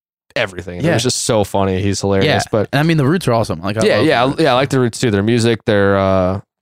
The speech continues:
Speaker 1: and just anything they're involved with is usually pretty good. So
Speaker 2: Yep.
Speaker 1: Questlove Supreme is, is the, the, the podcast. Those are the two podcasts I've written down.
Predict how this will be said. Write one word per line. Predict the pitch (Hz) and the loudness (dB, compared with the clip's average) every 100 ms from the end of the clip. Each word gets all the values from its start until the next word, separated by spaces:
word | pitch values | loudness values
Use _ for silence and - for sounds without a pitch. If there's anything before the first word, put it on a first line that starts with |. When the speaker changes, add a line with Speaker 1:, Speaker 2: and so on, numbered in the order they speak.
| - | -6
Speaker 1:
and | 117 107 | -4 -2
just | 101 107 | -2 0
anything | 110 104 98 | 0 0 0
they're | 95 | 0
involved | 92 95 92 | 0 -2 -2
with | - | -8
is | 92 | -8
usually | 92 92 92 | -8 -6 -6
pretty | 101 95 | -6 -6
good. | - - | -10 -8
So | - 131 - _ | -6 -6 -8 _
Speaker 2:
Yep. | 101 - | -12 -4
Speaker 1:
Questlove | 151 151 151 | -2 0 -2
Supreme | - 131 120 117 | -2 0 0 0
is, | 107 - | -2 -2
is | 117 104 | -2 0
the, | 101 - - | -4 -4 -10
the, | 107 _ | -10 _
the | - | -8
podcast. | 117 101 - 98 - | -4 -4 -2 -2 -2
Those | 151 165 | 0 2
are | |
the | 135 | 0
two | - 104 | -2 -2
podcasts | 82 87 85 90 | -4 -4 -4 -4
I've | 92 | -4
written | 92 92 | -6 -8
down. | 101 107 | -8 -8